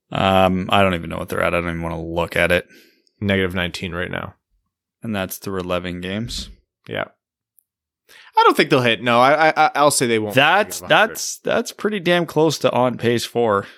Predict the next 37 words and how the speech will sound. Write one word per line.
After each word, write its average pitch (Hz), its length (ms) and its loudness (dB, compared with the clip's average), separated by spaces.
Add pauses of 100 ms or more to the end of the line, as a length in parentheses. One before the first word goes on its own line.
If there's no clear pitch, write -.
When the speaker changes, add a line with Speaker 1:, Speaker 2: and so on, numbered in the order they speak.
(500)
Speaker 2:
I 120 160 2
have 131 180 -2
a 113 60 -2
lot 113 280 4
of 98 320 -4 (180)
well-founded 127 760 4
confidence, 87 460 -8
Brad, 90 240 -6
and 87 80 -10
I 87 60 -8
will 92 120 -8
not 107 220 -4
be 110 60 0
discussing 92 500 -6
that. 80 260 -14 (400)
Uh, 120 340 6
Michael 156 300 4
Thompson 147 640 2
says, 131 540 4
"With 120 180 4
work 123 300 2
changing 127 400 2
my 117 140 2
schedule 117 360 2
up, 113 140 4
I 110 60 4
haven't 110 320 0
been 107 120 2
able 107 200 2
to 104 80 2
watch 101 280 4
a 107 40 0
lot 101 120 4
of 95 100 2
Wings 98 280 -2
games 92 260 -2
live. 101 460 2